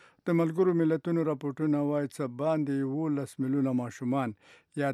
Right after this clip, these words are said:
د هیواد د ماشومانو اتیا فیصد په بشري مرستو متکي دي. د جنگ بل مهم تلفات د ماشومانو ښوونه روزنه ده. یونیسف وایي، د جنگ،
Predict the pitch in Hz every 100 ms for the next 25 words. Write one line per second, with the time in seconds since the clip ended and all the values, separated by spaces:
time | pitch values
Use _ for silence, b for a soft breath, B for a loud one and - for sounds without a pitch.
0 | 123 120 131 127 151 127 123 123 110 131
1 | 135 139 131 - 127 - - 170 165 -
2 | 131 127 - 170 147 127 120 123 - 135
3 | 127 151 135 143 170 - 160 139 - 117
4 | - 117 - _ _ _ _ _ _ _
5 | _ _ 165 143 190 190 156 185 175 165
6 | 160 180 160 143 135 156 156 135 127 123
7 | - 127 139 151 151 143 143 143 _ -
8 | _ _ _ - 135 131 156 160 151 -
9 | 147 131 123 139 120 107 135 - _ 151
10 | 143 151 - 196 160 180 175 143 143 120
11 | 147 156